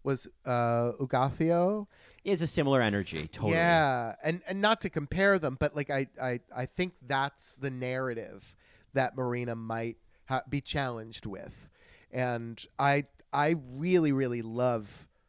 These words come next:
Speaker 1: the thought that goes behind everything. Can, can,
Speaker 2: Right.
Speaker 1: can she be silly? I guess that's the other question. And does it matter?
Speaker 2: Yeah, and then that makes me think of, again, like, Sasha Velour. The question was like, "Yeah, but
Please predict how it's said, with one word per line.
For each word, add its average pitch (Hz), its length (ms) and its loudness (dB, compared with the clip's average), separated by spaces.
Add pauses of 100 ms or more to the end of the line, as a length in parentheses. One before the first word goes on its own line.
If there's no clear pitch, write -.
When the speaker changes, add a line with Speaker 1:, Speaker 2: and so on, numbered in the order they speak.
(180)
Speaker 1:
the 131 140 0
thought 151 500 0
that 139 160 -2
goes 127 220 -2
behind 110 460 -8
everything. 107 640 -8
Can, 202 260 -2 (400)
can, 240 240 0
Speaker 2:
Right. 160 220 -6 (300)
Speaker 1:
can 226 280 0
she 226 200 -2
be 208 180 -6
silly? 190 640 -4
I 175 80 -4
guess 185 260 -2
that's 143 340 -6
the 147 140 -2
other 135 180 -2
question. 220 640 -6
And 185 140 0
does 185 160 4
it 180 100 -6
matter? 139 440 -4 (920)
Speaker 2:
Yeah, 269 280 6
and 143 100 4
then 143 120 0
that 147 140 0
makes 143 200 -4
me 123 80 -2
think 110 240 -6
of, 104 160 0
again, 90 200 -6
like, 87 160 -8 (120)
Sasha 95 400 -6
Velour. 98 520 0
The 87 100 -8
question 101 360 -6
was 95 140 -6
like, 92 140 -8
"Yeah, 147 260 0
but 95 120 -6